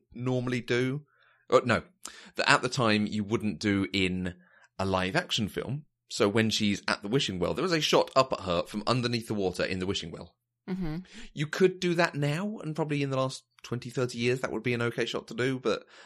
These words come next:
Speaker 1: the fact they were doing this sort of shot in a cartoon, they're like, they were showing off, "Hey, this is animation. We can do stuff you can't see in live action." Um, and that it has taken a very long time to catch up with.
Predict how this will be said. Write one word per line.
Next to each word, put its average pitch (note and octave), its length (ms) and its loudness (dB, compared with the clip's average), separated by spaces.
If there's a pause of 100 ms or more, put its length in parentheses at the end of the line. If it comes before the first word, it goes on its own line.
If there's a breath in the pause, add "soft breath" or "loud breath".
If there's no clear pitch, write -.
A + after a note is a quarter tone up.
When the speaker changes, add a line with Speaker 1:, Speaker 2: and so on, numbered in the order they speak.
Speaker 1:
the A2+ 80 -6
fact C3+ 220 2
they C3 60 4
were B2 100 4
doing A#2+ 180 4
this A#2 140 0
sort A#2 100 2
of A2 60 0
shot - 260 4
in G#2+ 120 2
a G#2 60 2
cartoon, G#2 440 0
they're F2+ 100 -4
like, - 220 -4
they G2+ 120 0
were F#2+ 60 -2
showing G2+ 320 2
off, G2 300 0 (560 soft breath)
"Hey, B2+ 400 4
this B2+ 240 -2
is B2 80 2
animation. G#2+ 480 2
We F#2+ 100 0
can F#2 140 -8
do F2+ 100 -2
stuff F2 300 -2
you F2 60 -8
can't F2+ 280 -4
see E2+ 140 -4
in F2 100 -8
live F2 220 -4
action." - 340 -10 (1200)
Um, F2 380 -4
and G2 140 -2
that F2+ 120 -4
it F2+ 200 -4
has - 160 -10
taken F2+ 240 -2
a F2 80 0
very F2+ 220 0
long F2 200 -4
time F2 240 -6
to E2+ 180 -4
catch - 300 -4
up - 100 -6
with. - 200 -8